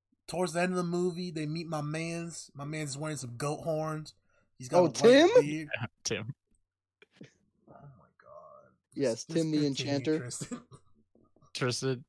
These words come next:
Speaker 3: that's what he was doing. That's, that's, that's what he's going for.
Speaker 2: Sorry, continue.
Speaker 1: It's over. Like, <laughs> there's, there's nothing to continue.
Speaker 3: <laughs> He was
Speaker 1: The,
Speaker 3: gonna go,
Speaker 1: the,
Speaker 3: "I love that they called him Tim."
Speaker 1: the punchline's
Speaker 3: You stole
Speaker 1: gone,
Speaker 3: it.
Speaker 1: dog.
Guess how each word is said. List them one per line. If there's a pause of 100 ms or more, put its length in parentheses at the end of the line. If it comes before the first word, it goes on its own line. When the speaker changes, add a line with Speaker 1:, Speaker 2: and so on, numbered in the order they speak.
Speaker 3:
that's
what
he
was
doing. (140)
That's,
that's, (220)
that's
what
he's
going
for. (2000)
Speaker 2:
Sorry,
continue. (680)
Speaker 1:
It's
over.
Like,
<laughs>
there's, (180)
there's
nothing
to
continue. (240)
Speaker 3:
<laughs> (560)
He
was
Speaker 1:
The,
Speaker 3:
gonna
go, (140)
Speaker 1:
the,
Speaker 3:
"I
love
that
they
called
him
Tim."
Speaker 1:
the
punchline's
Speaker 3:
You
stole
Speaker 1:
gone,
Speaker 3:
it.
Speaker 1:
dog.